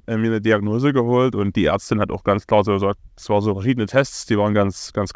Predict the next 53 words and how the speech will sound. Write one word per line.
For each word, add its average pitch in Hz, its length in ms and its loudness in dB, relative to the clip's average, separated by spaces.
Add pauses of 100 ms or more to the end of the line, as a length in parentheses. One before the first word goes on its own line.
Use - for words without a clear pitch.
cool. 123 180 4
Da 110 80 2
gab's 101 220 0
einen 98 160 0
zum 107 160 -2
Beispiel, 107 360 2
wo 101 80 0
man 104 180 0 (340)
einen 104 160 2
Ton 143 320 4
hört 139 400 2
und 110 180 -2
was 113 140 4
auf 113 80 -4
dem 107 80 -4
Bildschirm 135 400 2
sieht 123 160 2
und 107 80 2
da 104 80 4
muss 107 160 2
man 104 160 2
einen 98 80 0
Button 156 240 0
drücken. 156 300 2 (440)
Und, 107 300 0
äh, 104 160 4
sie 104 100 2
meinte, 101 300 4
wo 101 80 2
bei 98 100 2
neurotypischen 117 640 2
Menschen, 107 300 2
also 95 160 2
die 92 160 0
gen 107 160 4
A 104 100 4
D 98 420 4
H 95 100 4
S 120 140 -2
haben 113 160 2
ganz 104 200 2
konkret, 107 400 2 (480)
da 120 80 4
ist 113 80 4
es 110 120 0
so, 123 120 6
dass 117 160 2
dieser 107 180 0
Ton 120 380 2
eine 104 180 2
Aufmerksamkeit 123 720 2
erzeugt, 101 400 0
so, 95 160 -2